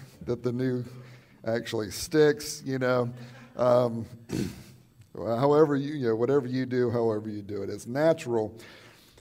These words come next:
And this text is such a beautiful text,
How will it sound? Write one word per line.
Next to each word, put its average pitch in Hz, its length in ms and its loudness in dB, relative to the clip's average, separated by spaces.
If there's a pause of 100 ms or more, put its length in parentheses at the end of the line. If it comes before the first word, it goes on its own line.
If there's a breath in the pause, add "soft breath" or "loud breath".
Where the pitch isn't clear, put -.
And 127 500 -2 (840 loud breath)
this 156 260 0
text 170 720 4
is 123 200 0
such 160 380 2
a 127 160 0
beautiful 160 580 -2
text, - 800 -6